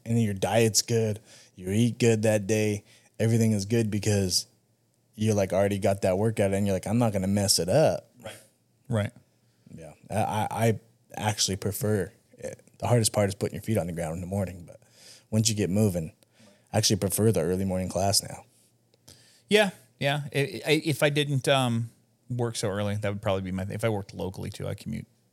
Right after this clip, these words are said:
Speaker 2: So
Speaker 1: U F C last night.
Speaker 2: <sighs> Dude, a lot of first round knockouts. We wouldn't even get to the, the, the final fight yet, but a lot of first round knockouts.
Speaker 1: Yeah, I mean,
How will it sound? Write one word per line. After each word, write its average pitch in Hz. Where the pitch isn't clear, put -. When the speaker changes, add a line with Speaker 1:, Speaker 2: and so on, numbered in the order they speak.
Speaker 2:
So 95
Speaker 1:
U 117
F 110
C 120
last 113
night. 107
Speaker 2:
<sighs> -
Dude, 151
a 110
lot 165
of -
first -
round 123
knockouts. -
We 165
wouldn't 202
even 135
get 147
to -
the, 123
the, 107
the 107
final 113
fight 110
yet, 90
but 87
a -
lot 139
of 180
first 165
round 123
knockouts. 113
Speaker 1:
Yeah, 104
I 92
mean, 98